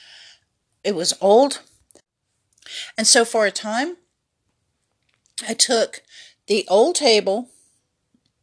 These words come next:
and I, uh, that was not really usable, but it was still sturdy. It was just cracks all in it and everything. And I put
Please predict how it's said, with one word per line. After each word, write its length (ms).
and 440
I, 440
uh, 180
that 180
was 180
not 180
really 240
usable, 640
but 120
it 60
was 160
still 220
sturdy. 560
It 100
was 160
just 480
cracks 360
all 200
in 160
it 120
and 160
everything. 500
And 140
I 80
put 340